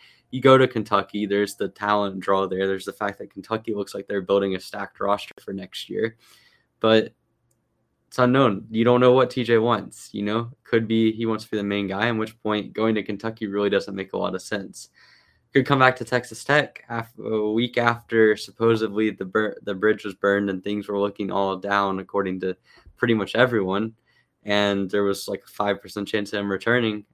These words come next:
And somehow that might be the most likely option at this point. So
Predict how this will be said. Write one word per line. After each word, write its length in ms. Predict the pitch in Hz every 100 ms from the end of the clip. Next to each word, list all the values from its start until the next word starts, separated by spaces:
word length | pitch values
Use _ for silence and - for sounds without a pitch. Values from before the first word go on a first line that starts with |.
| _
And 420 | 101 101 98 98 - - _ _ _ _
somehow 480 | - 127 127 135 123
that 180 | 120 117
might 300 | 117 120 104
be 140 | 113
the 100 | 107
most 260 | 110 110 -
likely 280 | 113 113
option 360 | 113 131 - 92
at 100 | 90
this 160 | 92 -
point. 340 | - 92 -
So 380 | - 107 101